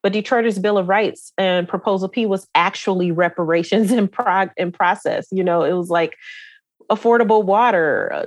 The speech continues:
truly affordable housing that considers Detroiters' A M I when we're coming off a situation where s-, uh, tens of thousands of residents were overtaxed, right, as an example.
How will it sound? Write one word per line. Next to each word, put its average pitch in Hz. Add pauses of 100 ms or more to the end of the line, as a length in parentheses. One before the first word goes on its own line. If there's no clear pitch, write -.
truly 247
affordable 220
housing 170
that 170
considers 180
Detroiters' 170
A 165
M 165
I 170 (320)
when 170
we're 175
coming 185
off 170
a 165
situation 170
where 156
s-, -
uh, 190 (120)
tens 220
of 190
thousands 175
of 165
residents 160
were 160
overtaxed, 160
right, 139
as 160
an 156
example. 147